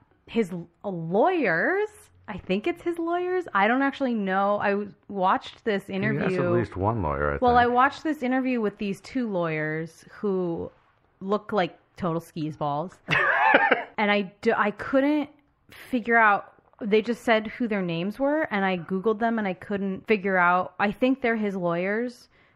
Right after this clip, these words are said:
Speaker 1: They're lawyers of d-, the defense of some kind, and they have a very good timeline of some more eyewitness accounts and things like that, and that's where I got some of this information. But they said, uh, that she was conscious at this point. Actually,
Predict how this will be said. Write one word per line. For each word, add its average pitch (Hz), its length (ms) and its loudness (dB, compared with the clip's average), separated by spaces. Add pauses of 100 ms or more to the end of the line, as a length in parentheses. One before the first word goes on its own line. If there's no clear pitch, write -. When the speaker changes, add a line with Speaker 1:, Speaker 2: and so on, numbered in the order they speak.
Speaker 1:
They're 208 340 2
lawyers 214 500 2
of 175 220 -2
d-, 185 100 0
the 175 220 0
defense 156 400 -4
of 151 100 -8
some - 220 -10
kind, - 320 -10 (260)
and 196 160 0
they 190 120 2
have 190 200 2
a 170 80 0
very 165 300 0
good 156 560 -4
timeline 175 720 -2
of 151 240 -8 (380)
some 160 260 -6
more 151 260 -4
eyewitness 151 460 -4
accounts - 300 -10
and 151 100 -14
things 160 140 -10
like 160 100 -8
that, 156 140 -4
and 160 80 -6
that's 156 160 -10
where 151 100 -6
I - 20 -8
got 147 160 -12
some 160 160 -10
of 156 80 -10
this - 80 -16
information. 156 520 -12
But 156 200 -4 (220)
they 220 400 2
said, 175 800 0 (800)
uh, 156 500 -2 (100)
that 175 160 -6
she 233 260 -2
was 175 300 -2 (220)
conscious 190 600 -2
at 214 140 -2
this 233 160 0
point. 240 420 -4 (200)
Actually, 180 640 0